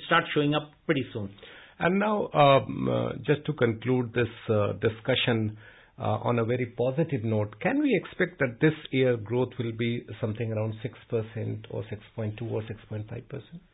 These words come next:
Speaker 1: It will possibly be lower, but I wouldn't say that that is a trouble. You know, it's sort of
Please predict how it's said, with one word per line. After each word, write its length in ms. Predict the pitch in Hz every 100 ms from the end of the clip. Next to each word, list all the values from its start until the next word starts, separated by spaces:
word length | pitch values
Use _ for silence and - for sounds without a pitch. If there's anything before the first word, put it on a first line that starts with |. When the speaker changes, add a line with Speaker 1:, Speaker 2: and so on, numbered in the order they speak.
| _ _ _ -
Speaker 1:
It 100 | 233
will 140 | 269 -
possibly 320 | 240 247 277
be 160 | 277 233 143
lower, 380 | 165 196 107 104
but 180 | 120 208 -
I 240 | 147 226 240
wouldn't 280 | 285 285 -
say 80 | 302
that 180 | 269 208
that 220 | 196 214
is 80 | 240
a 160 | 247 - -
trouble. 380 | 165 131 98 - - - -
You 120 | 240
know, 100 | 294
it's 320 | 254 180 165 - -
sort 160 | 202
of 80 | 220